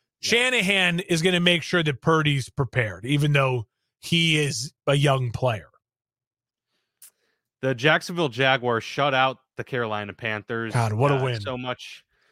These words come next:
Speaker 2: uh, so, so much so that, as you, uh, alluded to earlier in the <laughs> episode,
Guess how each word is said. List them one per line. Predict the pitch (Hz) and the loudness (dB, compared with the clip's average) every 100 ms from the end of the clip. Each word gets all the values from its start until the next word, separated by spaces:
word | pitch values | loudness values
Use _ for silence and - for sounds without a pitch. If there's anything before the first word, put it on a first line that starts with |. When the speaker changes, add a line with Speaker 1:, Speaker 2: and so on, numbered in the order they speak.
| _ _ - | _ _ -14
Speaker 2:
uh, | 110 | -12
so, | 104 - - 123 98 117 - | -12 -14 -16 -18 -18 -20 -18
so | - 226 | 0 2
much | 220 175 - | 4 2 0
so | 147 123 120 117 | 2 2 2 0
that, | 117 107 _ _ 73 80 117 | 0 -2 _ _ _ -16 -6
as | 117 107 | -6 -4
you, | 113 107 104 _ - | -6 -6 -8 _ -18
uh, | 104 67 - _ | -16 -16 -20 _
alluded | 117 120 113 107 | -10 -8 -6 -8
to | - 107 | -8 -8
earlier | 101 101 101 95 | -6 -6 -6 -6
in | 95 | -6
the | 98 | -8
<laughs> | |
episode, | 113 - - - 101 | -8 -10 -12 -10 -10